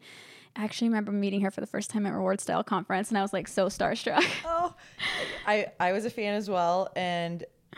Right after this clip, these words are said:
Speaker 2: Jules is such a, a, the sweetest heart in the world, and I
Speaker 1: Yeah.
Speaker 2: hope one day we get to talk to her here. But her early days, I mean, she was an in-, inspiration for so many people, and
Speaker 1: Yeah.
Speaker 2: actually, so her dad was a tailor, and that's how she fell in love with fashion. And
Speaker 1: Oh my
Speaker 2: early
Speaker 1: gosh.
Speaker 2: days, she would stand in her driveway, and her dad would take her a photo.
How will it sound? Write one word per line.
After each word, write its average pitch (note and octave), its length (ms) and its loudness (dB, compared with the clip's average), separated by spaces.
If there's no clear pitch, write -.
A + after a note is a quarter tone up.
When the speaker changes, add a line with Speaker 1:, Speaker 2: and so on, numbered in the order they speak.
Speaker 2:
Jules G3+ 320 2
is A3+ 260 -2
such - 280 -4
a, F3 400 4
a, E3 80 -2
the E3+ 160 0
sweetest F3 460 -4
heart D#3 260 0
in D#3+ 100 -4
the D3 100 -2
world, C#3+ 340 2
and C4 100 6
I B3+ 40 12
Speaker 1:
Yeah. A3+ 140 12
Speaker 2:
hope A#3 100 6
one D#3+ 80 2
day D#3 100 2
we D3+ 80 2
get D3+ 100 -4
to - 60 -18
talk D#3+ 220 -6
to E3 80 -4
her D#3+ 60 0
here. D#3 200 2
But D3 220 2
her - 180 -8
early A#3 320 8
days, F#3 340 4
I D#3+ 60 -2
mean, F3 80 0
she G3 100 0
was G3 100 2
an - 60 -4
in-, F3 140 -4
inspiration F#3 540 0
for F3+ 100 -2
so E3+ 160 -4
many D#3+ 140 -2
people, F#3+ 320 -2
and D#3+ 180 0
Speaker 1:
Yeah. B3 80 6
Speaker 2:
actually, C4 300 6
so F#3+ 180 -4
her F#3 100 0
dad G3+ 300 -2
was A#3+ 140 0
a G3 60 0
tailor, F#3+ 600 0
and F#3 80 -2
that's F3+ 120 -2
how F#3 60 -4
she F3+ 140 -6
fell D#3+ 180 -4
in D#3+ 80 -4
love D3+ 140 -6
with D#3 160 -6
fashion. F#3 560 -6
And F3 260 2
Speaker 1:
Oh F4 80 4
my E4+ 60 4
Speaker 2:
early C4+ 300 6
Speaker 1:
gosh. A#3+ 60 2
Speaker 2:
days, F#3+ 300 0
she F#3+ 240 -6
would G#3+ 200 -4
stand F#3 360 -4
in E3+ 60 -2
her E3+ 140 -4
driveway, F3+ 480 0
and E3 100 -2
her D#3+ 80 -2
dad F#3 280 0
would E3+ 120 -4
take E3+ 200 -6
her D3+ 120 0
a D3+ 60 -4
photo. A3 480 -2